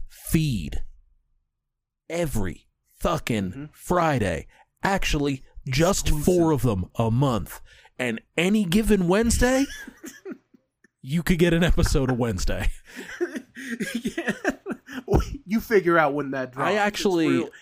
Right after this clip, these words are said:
Speaker 2: it's real
Speaker 1: I
Speaker 2: obvious.
Speaker 1: actually like the idea that they can drop any given Wednesday. It's not eight weeks in a row.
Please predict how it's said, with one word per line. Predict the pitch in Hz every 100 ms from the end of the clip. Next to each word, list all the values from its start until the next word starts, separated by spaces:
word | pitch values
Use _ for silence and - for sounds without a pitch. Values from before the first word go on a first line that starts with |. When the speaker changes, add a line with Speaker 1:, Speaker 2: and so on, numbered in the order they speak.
| _ _
Speaker 2:
it's | 165
real | 190 165
Speaker 1:
I | 147
Speaker 2:
obvious. | 180
Speaker 1:
actually | - 220 202 156
like | 127 123 139 -
the | 131
idea | 123 120 110 110 123 135 - _ _ _ _ _ _ -
that | 123 127 113 - _ _ _ _ _ _ _ _
they | 117 135 143 -
can | - 160
drop | 131 131 135 127 - -
any | 117 110
given | 101 98 98 95
Wednesday. | 92 95 - -
It's | 131 135
not | 160 160
eight | 147 139
weeks | 127 120 -
in | 110
a |
row. | 104 107 -